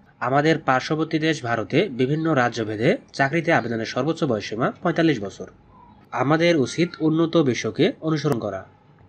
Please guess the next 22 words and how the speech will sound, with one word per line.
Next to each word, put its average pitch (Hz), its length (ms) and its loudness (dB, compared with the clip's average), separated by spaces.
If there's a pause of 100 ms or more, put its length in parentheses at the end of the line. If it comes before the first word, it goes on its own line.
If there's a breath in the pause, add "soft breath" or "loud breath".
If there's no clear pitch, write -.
(100)
বিভিন্ন 147 440 4
পর্যায়ে 170 420 4
চাকরিতে 127 320 2
আবেদনের 117 380 -2
সর্বোচ্চ 135 320 0
বয়সসীমা 117 500 0 (240)
আন্তর্জাতিক 151 520 0
মানদণ্ড 143 400 0
অনুযায়ী 113 420 0 (380)
সর্বনিম্ন 160 640 2
পঁয়ত্রিশ 117 380 0
বছর। 104 280 0 (260)
বিসিএস 151 480 -2
ডাক্তার, 120 360 -2 (260)
মুক্তিযুদ্ধের 165 640 0
সন্তানদের 123 420 2
ক্ষেত্রে 131 260 -2
সাঁইত্রিশ 123 460 0
বছর, 139 240 0 (520 loud breath)
পুলিশের 170 340 4 (160)
এসআই 135 280 4 (120)
ও 139 60 -4